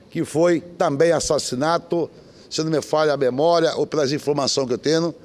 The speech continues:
foi também encomenda ou foi também um assassinato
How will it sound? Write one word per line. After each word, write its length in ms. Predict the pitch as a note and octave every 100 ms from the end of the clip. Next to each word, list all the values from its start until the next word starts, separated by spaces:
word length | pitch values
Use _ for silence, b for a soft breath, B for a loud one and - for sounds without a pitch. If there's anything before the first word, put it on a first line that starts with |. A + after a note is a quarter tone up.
| B B B B
foi 180 | D3+ D3+
também 360 | D3+ C#3 D#3
encomenda 680 | C3 C3+ C3+ C#3 E3+ E3 E3+ -
ou 160 | D#3+ C#3
foi 240 | D3 D3+
também 560 | C3+ A2 A#2+ D3 D3+ - B B A#2
um 100 | D3+
assassinato 1000 | C3+ - D3+ - A2+ C#3 D#3 - C#3+